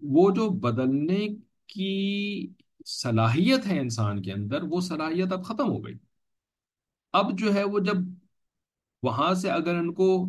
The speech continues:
फिर से कोई दुनिया बना करके उसके अंदर लौटा दी, वैसे ये दुनिया तो खत्म हो गई, वैसे भी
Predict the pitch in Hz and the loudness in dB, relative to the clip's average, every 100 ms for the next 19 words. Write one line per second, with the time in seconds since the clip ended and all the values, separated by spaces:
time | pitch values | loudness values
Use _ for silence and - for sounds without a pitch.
0 | 180 - _ _ _ _ _ _ _ _ | -6 -14 _ _ _ _ _ _ _ _
1 | _ _ _ _ _ _ _ _ _ _ | _ _ _ _ _ _ _ _ _ _
2 | _ _ _ - 139 143 175 175 175 170 | _ _ _ 2 4 4 2 4 6 8
3 | 165 160 156 139 131 139 139 147 156 139 | 8 4 2 0 -2 0 2 2 2 2
4 | 139 139 139 135 135 120 131 135 127 117 | 0 0 -4 -2 -4 -2 -2 -2 0 0
5 | 117 117 135 175 123 135 160 165 190 202 | 0 0 -2 0 2 2 2 -2 -2 -2
6 | 196 208 302 247 226 202 185 190 | -2 2 2 2 0 0 0 0